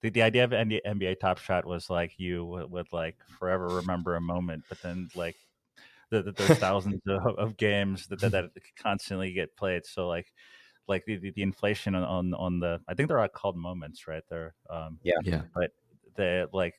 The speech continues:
Speaker 1: the, the inflation is insane to a point where, like, it just drove it to the ground. Like, th-, th-, they're all worthless.
Speaker 3: So thinking about, like,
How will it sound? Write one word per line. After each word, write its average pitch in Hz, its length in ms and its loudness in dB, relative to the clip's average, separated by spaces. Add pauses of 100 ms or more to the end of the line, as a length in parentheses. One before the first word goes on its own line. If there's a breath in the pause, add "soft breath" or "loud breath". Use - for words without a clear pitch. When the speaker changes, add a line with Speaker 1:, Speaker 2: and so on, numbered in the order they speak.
Speaker 1:
the, 101 180 -4
the 101 100 -4
inflation 101 540 0
is 85 140 -8
insane 92 440 -4
to 90 180 -8
a 82 60 -6
point 87 340 -6
where, 85 360 -2
like, 82 260 -4
it 85 120 -8
just 85 180 -14
drove 87 240 -4
it 90 80 -4
to - 100 -18
the 80 80 -10
ground. 82 380 -4
Like, 78 160 -12 (120)
th-, 85 140 -20
th-, 78 140 -14
they're 85 140 -4
all 80 100 -2
worthless. 82 600 -8 (380)
Speaker 3:
So - 140 0
thinking 185 360 2
about, 117 260 10
like, 101 120 6